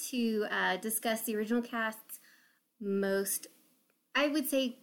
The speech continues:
famous movie among Trekkies especially, but the critically acclaimed Star Trek four, The Voyage Home.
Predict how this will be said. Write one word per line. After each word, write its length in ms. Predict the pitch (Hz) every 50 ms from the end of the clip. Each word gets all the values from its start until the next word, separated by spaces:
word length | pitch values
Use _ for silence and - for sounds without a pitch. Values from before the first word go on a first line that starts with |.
| - _
famous 640 | - - - - - 277 262 262 262 269 269 269 -
movie 240 | 269 262 254 247 226
among 220 | 208 202 190 190
Trekkies 420 | 185 - 180 175 - 208 233 233 -
especially, 680 | 208 - - 170 165 - - 190 196 247 311 339 330 _ _ _ _ _ _ _ -
but 120 | 220 196
the 100 | 214 214
critically 420 | - - 285 294 285 285 294 277 269
acclaimed 460 | 262 - - 240 226 220 220 220 220
Star 260 | - - 233 226 240
Trek 260 | 247 - 294 302 294
four, 440 | - - - 208 185 180 185 208 254
The 100 | 247 220
Voyage 380 | 190 175 175 170 170 175 180 -
Home. 300 | 285 359 370 240 -